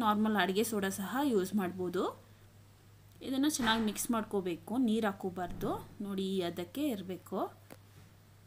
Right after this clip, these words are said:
ಚಿಟಿಕೆ ಉಪ್ಪು ಹಾಕ್ಕೋತಾ ಇದ್ದೀನಿ. ಸ್ವೀಟ್ಗೆಲ್ಲ ಸ್ವಲ್ಪ ಉಪ್ಪು ಹಾಕೋದ್ರಿಂದ taste ಚೆನ್ನಾಗಿರುತ್ತೆ.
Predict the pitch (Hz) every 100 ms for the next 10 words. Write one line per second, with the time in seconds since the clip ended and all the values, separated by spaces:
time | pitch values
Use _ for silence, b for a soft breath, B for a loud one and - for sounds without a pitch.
0 | - - - - - - - - 254 262
1 | 302 302 220 226 247 240 202 202 190 165
2 | 175 208 330 - - - - 269 240 220
3 | 220 247 220 202 202 196 214 208 196 196
4 | 185 233 285 196 196 - 185 180 180 180
5 | 165 -